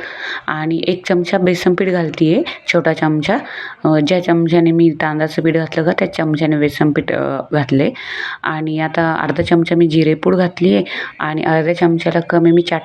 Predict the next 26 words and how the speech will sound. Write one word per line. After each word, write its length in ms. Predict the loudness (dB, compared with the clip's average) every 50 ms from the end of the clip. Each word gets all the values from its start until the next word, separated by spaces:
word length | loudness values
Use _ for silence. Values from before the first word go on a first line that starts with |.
| -2
मसाला 320 | -2 -2 0 0 0 0 0
घातला 300 | -2 -4 -4 -2 -2 -2
आहे. 100 | -2 -2 -6 -10 -10 -8 -8 -6 -4
आणि, 300 | -4 -4 -4 -4 -4 -2
अ, 120 | -2 -2 -2 -2 -2 -2 -2 -2 -4 -2 0 0 2
जे 100 | 2 2
आपल्या 220 | 2 2 2 0
मसाल्याच्या 480 | 0 0 0 0 -2 -2 -2 -2 -2 -2
डब्यात 260 | -2 -2 -2 -2 -2
ते 60 | -2
चमचे 320 | 0 2 2 2 2 0 -2
असतं 180 | -2 0 0
ना, 60 | 0
तेवढा 380 | 2 2 0 0 2 2 0 0
अर्धा 200 | -2 -2 -4 -4
चमचा 380 | -2 0 0 0 0 2 2 2
मी 80 | 2 2
लाल 140 | 2 -2 -4 -6
तिखट 220 | -8 -8 -6 -4 -4
घातले 340 | -4 -4 -6 -4 -4 -4 -4 -4 -6 -12 -10 -10 -10 -6 -2
आणि 140 | 0 0 2
चिमूटभर 400 | 2 2 2 4 4 4 4 4 2 4 4 2 2 2 0 0
काळा 220 | -2 -2 -2 -2 -2
मसाला 420 | -2 -4 -4 -2 -2 -2 0 0
घातला 380 | 0 -2 -4 -4 -6 -4 -4 -2
आहे. 100 | -2